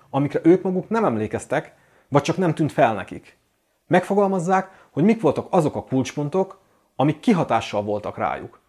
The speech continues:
Illetve végig gondolják, hogy mit kellett volna másképp csinálniuk, és mi volt jó úgy, ahogy csinálták. Persze ez csak egy lehetséges módszer, amit a te célodnak megfelelően szabadon lehet módosítani.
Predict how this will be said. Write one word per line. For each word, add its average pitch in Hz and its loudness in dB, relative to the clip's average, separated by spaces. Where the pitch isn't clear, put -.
Illetve 175 2
végig 208 2
gondolják, 127 -2
hogy 139 0
mit 233 4
kellett 117 0
volna 120 -6
másképp 147 -2
csinálniuk, 113 -6
és - -14
mi 233 0
volt 190 4
jó 101 -4
úgy, 196 -2
ahogy 139 -4
csinálták. - -8
Persze 147 2
ez 175 0
csak - -4
egy 175 0
lehetséges 147 2
módszer, 135 -4
amit 120 -4
a 120 -4
te 208 0
célodnak 143 -2
megfelelően 107 -4
szabadon 107 0
lehet 98 -8
módosítani. 98 -10